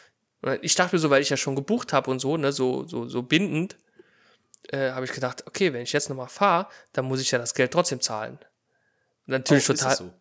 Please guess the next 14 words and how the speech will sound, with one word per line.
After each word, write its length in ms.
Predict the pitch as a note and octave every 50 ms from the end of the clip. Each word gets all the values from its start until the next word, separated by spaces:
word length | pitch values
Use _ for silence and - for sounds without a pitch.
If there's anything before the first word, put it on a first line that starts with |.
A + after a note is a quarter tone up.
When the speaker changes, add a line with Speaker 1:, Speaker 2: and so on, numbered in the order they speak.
| _ _ _ - - - _ -
Speaker 1:
Nee, 260 | C3 C3+ C3+ C#3+ C#3
wahrscheinlich 460 | B2+ B2 - - B2+ B2 B2+ B2+ - -
Speaker 2:
Nee. 100 | C3 B2+
Speaker 1:
nicht. 80 | A#2+ - _ _ _ _ _ - - -
Speaker 2:
Nee. 80 | - -
Speaker 1:
<laughs> 80 | - - - - - - - - _ _ _ _ -
Ich 200 | C#3 - - -
hab 180 | C#3+ - -
nur 100 | D#3+ E3
in 120 | D#3 D#3 D3+
meiner 200 | D3 C#3+ C#3+ C#3+
Panik 360 | - - D#3 D#3+ E3+ E3 -
gedacht, 340 | D#3+ C#3 D3 C#3+ D3 - -
okay. 400 | C3+ - - C3+ C3 C#3 -